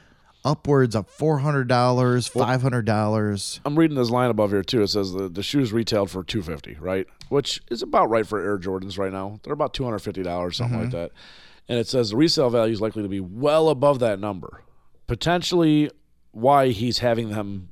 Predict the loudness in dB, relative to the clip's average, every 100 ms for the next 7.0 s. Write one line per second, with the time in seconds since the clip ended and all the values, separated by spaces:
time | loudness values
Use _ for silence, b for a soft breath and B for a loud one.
0 | -20 -6 2 2 2 -8 -8 -18 -20 b
1 | b b b b 2 6 6 4 0 -2
2 | -6 b b b 2 2 2 4 4 4
3 | 4 4 4 2 2 2 2 2 4 2
4 | 2 0 -2 -2 -6 -12 _ _ _ _
5 | 0 2 4 0 -2 -6 -2 -2 -2 -2
6 | 0 0 -2 -2 0 4 4 2 -2